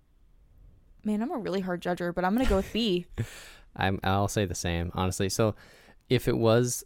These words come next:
Speaker 2: the soft ones, I think I would go with C just a little bit because they have a little less flavor to them.
Speaker 1: Mm-hmm.
Speaker 2: Um, I would give Chips Ahoy A if the chocolate had a lot more flavor. 'Cause when I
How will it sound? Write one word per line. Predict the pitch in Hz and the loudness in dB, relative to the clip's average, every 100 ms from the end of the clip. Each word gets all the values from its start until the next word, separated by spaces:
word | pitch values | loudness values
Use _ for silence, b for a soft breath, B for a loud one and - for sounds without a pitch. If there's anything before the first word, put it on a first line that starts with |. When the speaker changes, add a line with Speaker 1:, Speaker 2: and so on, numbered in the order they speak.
| - | -2
Speaker 2:
the | 117 | -2
soft | - 101 98 - | 2 4 2 2
ones, | 120 143 190 - - | 2 2 0 -4 -4
I | 98 | 0
think | 98 104 104 | 2 2 2
I | 101 | 2
would | 113 | 2
go | 110 104 104 | 2 4 4
with | 104 110 - | 4 2 -2
C | - - - 101 98 110 170 202 - - | -8 -12 -4 0 2 2 2 0 -6 -8
just | - 107 107 - - - | 0 2 2 -6 -8 -2
a | |
little | 98 98 101 123 | 0 2 2 4
bit | 147 160 - | 4 2 0
because | 120 110 104 | -2 0 0
they | 104 95 | 0 0
have | 98 95 | 0 0
a | |
little | 92 95 101 | 0 2 2
less | 101 95 | 0 -2
flavor | - - 85 85 120 160 180 - | -4 -6 -4 -2 -2 -4 -6 -8
to | 165 | -2
them. | 196 - - B B B B B B _ | 0 0 -4 B B B B B B _
Speaker 1:
Mm-hmm. | |
Speaker 2:
Um, | 107 104 104 | 2 4 4
I | 104 | 2
would | 107 104 110 120 | 2 4 2 2
give | 120 110 107 | 2 2 0
Chips | - 110 - | -2 -2 -2
Ahoy | 95 101 98 95 95 92 - - - - - - _ _ | -2 0 2 4 2 0 -4 -16 -20 -20 -20 -20 _ _
A | 85 80 87 127 170 156 _ b b b b _ - | -2 0 0 0 -2 -6 _ b b b b _ 0
if | 117 110 - | 2 2 0
the | 107 | -4
chocolate | - - 92 87 98 85 - _ _ _ _ | -2 2 2 2 0 -2 -4 _ _ _ _
had | 101 92 | -2 2
a | |
lot | 87 | 2
more | 87 85 | 0 -2
flavor. | 90 87 71 | -2 -2 -2
'Cause | - - | -4 0
when | 110 | 2
I | 110 95 | 2 -2